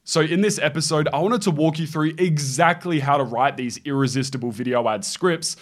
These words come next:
so you can use them when creating your next batch of creative. First, I think it's very important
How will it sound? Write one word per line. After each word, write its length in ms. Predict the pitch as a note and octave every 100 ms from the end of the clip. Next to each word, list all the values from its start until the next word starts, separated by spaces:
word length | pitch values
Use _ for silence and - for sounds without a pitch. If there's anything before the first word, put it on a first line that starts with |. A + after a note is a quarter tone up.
| -
so 160 | - D3
you 260 | C3+ F3
can 180 | G#3+ F#3+
use 220 | C3+ C3
them 120 | B2+ C3
when 140 | B2+
creating 500 | - A#2+ A#2+ A#2+ A#2
your 100 | A2
next 280 | G#2+ G#2 -
batch 360 | G#2+ F#2+ - -
of 120 | G2+
creative. 540 | - G#2 E2+ D#2 - _ _
First, 460 | - D#3 F3 G3+ -
I 80 |
think 180 | D#3+ G#3
it's 140 | A3+ C#3
very 380 | C3+ D3+ F3+
important 580 | F3 D3 - C3 D#3+ D#3